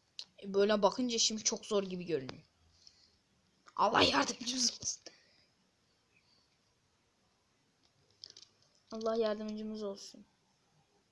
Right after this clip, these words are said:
Ha, biraz videoyu durduracağım. Biraz adam öldüreyim. Çünkü reklam böyle giderse videom tam hazır olmadığı zaman bitecek.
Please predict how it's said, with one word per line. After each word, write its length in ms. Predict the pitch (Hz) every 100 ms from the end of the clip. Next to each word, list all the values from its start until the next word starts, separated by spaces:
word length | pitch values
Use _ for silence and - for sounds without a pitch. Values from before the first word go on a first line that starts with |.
| - - -
Ha, 140 | 226
biraz 240 | 247 247
videoyu 320 | 247 233 247 240
durduracağım. 720 | 240 247 233 240 240 247 262
Biraz 300 | 226 226 220
adam 260 | 214 220 226
öldüreyim. 460 | 214 202 196 233 254
Çünkü 440 | 240 226 262 277 - - -
reklam 360 | 208 226 240 226
böyle 200 | 233 233
giderse 480 | 220 254 247 269 392 508 - _ _ 240
videom 380 | 226 269 392
tam 160 | 370 302
hazır 240 | 285 294
olmadığı 420 | 294 277 247 220 202
zaman 360 | 196 190 185
bitecek. 480 | 185 190 180 180